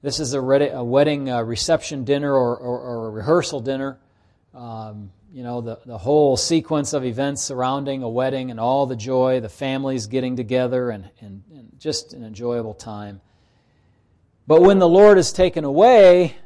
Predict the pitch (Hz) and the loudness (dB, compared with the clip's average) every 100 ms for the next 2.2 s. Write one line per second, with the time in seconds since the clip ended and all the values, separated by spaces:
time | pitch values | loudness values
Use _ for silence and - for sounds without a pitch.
0 | - - 139 185 196 170 151 - 170 180 | -20 -12 -2 0 0 -2 -2 -4 -4 -4
1 | 156 - 147 135 123 135 110 131 151 113 | -6 -8 -10 -10 -10 -16 -12 -4 -4 -4
2 | - _ | -12 _